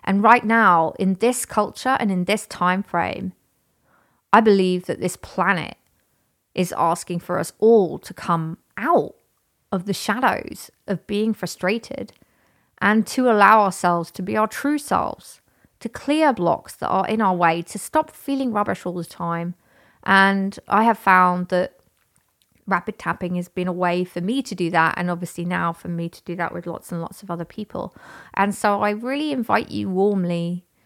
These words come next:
to come into this community and share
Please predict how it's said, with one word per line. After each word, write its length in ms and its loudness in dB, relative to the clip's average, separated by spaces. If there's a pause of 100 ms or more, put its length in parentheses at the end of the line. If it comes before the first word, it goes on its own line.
(340)
to 100 -14
come 220 -2
into 240 -2
this 240 -4
community 920 -6 (320)
and 180 -4
share 600 4